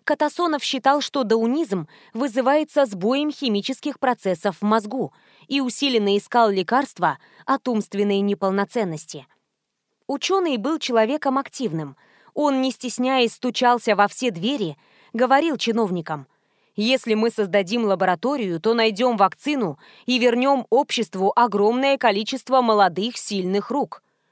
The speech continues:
Катасонова слушали, с ним соглашались, но вос стоял на месте. А потом учёному повезло. У одного из тогдашних руководителей государства на свет появился внук с болезнью Дауна.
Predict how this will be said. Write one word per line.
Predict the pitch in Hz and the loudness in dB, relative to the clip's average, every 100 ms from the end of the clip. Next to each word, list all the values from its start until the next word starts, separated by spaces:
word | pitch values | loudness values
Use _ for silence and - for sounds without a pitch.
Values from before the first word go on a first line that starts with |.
| _ _ _ - | _ _ _ -8
Катасонова | 262 262 254 349 370 262 202 | -4 -4 -4 -2 0 2 0
слушали, | - 208 311 330 294 294 - - _ | -2 -4 -4 -2 -2 -4 -8 -20 _
с | - | -6
ним | 294 349 359 | -2 0 0
соглашались, | 220 190 180 - 320 349 330 - _ _ _ | 0 0 0 2 2 2 -2 -8 _ _ _
но | 247 254 | 0 0
вос | 208 185 320 | 0 0 -2
стоял | - - 254 190 180 | -4 -2 0 2 2
на | 202 | 2
месте. | 214 185 - 160 - _ _ _ _ _ _ - | 0 -2 -6 -14 -16 _ _ _ _ _ _ -4
А | 240 | -2
потом | 208 196 - 311 330 - _ - | 0 -2 -2 -4 -4 -10 _ -8
учёному | 247 - 214 208 220 208 | -6 -2 0 0 0 -2
повезло. | 208 202 196 175 147 - _ _ _ _ _ _ - | -2 -4 -4 -4 -6 -10 _ _ _ _ _ _ -2
У | 254 | 0
одного | 277 277 285 359 | 0 0 0 0
из | 330 | 0
тогдашних | - 240 214 269 - 233 240 | 2 2 2 0 0 -2 -2
руководителей | 233 233 226 233 - 196 190 | 0 2 2 0 -4 -2 -2
государства | 185 - 190 294 - - 143 - _ | -4 -4 -2 -2 -2 -2 -2 -4 _
на | 214 254 | -2 0
свет | - 285 370 | 0 -4 -4
появился | 269 262 240 269 - 185 | -2 0 0 -2 -2 0
внук | 190 294 269 | 0 -2 -2
с | |
болезнью | 226 233 190 175 196 190 | 0 2 2 -2 -2 2
Дауна. | 220 170 151 | 0 0 -4